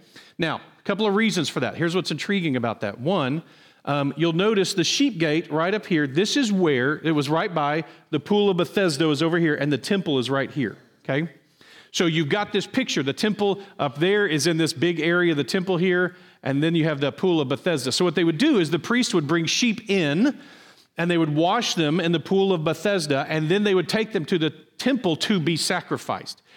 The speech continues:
So who's going to be the primary user of the sheep gate? The priests. So it makes sense that the priests are the ones passionate about getting the sheep gate done right.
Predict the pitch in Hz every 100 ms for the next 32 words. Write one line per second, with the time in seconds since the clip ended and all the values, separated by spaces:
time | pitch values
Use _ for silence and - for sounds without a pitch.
0 | - - 196 175 180 285 277 196 226 233
1 | 226 185 180 170 - 185 190 190 180 156
2 | 143 180 185 214 - 165 160 - 196 170
3 | 190 277 320 - _ _ _ _ _ _
4 | _ _ _ _ 160 147 285 - - -
5 | _ _ _ _ _ _ _ _ - 233
6 | 220 196 185 - - 320 233 - 214 202
7 | - - 220 254 285 - - 170 185 175
8 | 180 160 165 165 175 - - - 214 -
9 | - 220 226 - 156 160 156 135 117 175
10 | 185 185 185 - _ - 143 - 196 190
11 | - 117 160 160 165 123 110 160 160 160
12 | 151 _ 104 117 143 - -